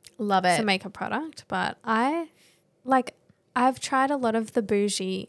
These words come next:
Speaker 2: concealers, and I just go, always go back to this one. I don't know
Speaker 1: Mm.
Speaker 2: why.
Speaker 1: I mean, it's good.
Speaker 2: Mm.
Speaker 1: I used to use it all the time in high school, so that's the only opinion I
Speaker 2: Yeah.
Speaker 1: have on it.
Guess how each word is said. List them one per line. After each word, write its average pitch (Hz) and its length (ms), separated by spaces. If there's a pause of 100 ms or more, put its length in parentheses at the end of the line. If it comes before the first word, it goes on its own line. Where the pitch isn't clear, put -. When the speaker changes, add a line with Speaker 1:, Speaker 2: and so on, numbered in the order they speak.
(220)
Speaker 2:
concealers, - 800
and 202 140
I 202 80
just 220 260
go, - 140
always 226 460
go 202 120
back - 220
to 202 120
this - 220
one. - 220 (500)
I - 60
don't 285 100
know 294 120
Speaker 1:
Mm. 240 40
Speaker 2:
why. 214 380
Speaker 1:
I 262 60
mean, 285 140
it's 339 180
good. 240 480 (260)
Speaker 2:
Mm. 220 360
Speaker 1:
I 220 160
used 240 200
to 262 80
use 240 100
it 233 60
all 202 80
the 208 80
time 202 180
in 196 60
high 190 160
school, 214 240
so 214 100
that's - 240
the 175 120
only 180 180
opinion 185 300
I - 60
Speaker 2:
Yeah. 185 160
Speaker 1:
have 180 80
on 180 100
it. 247 180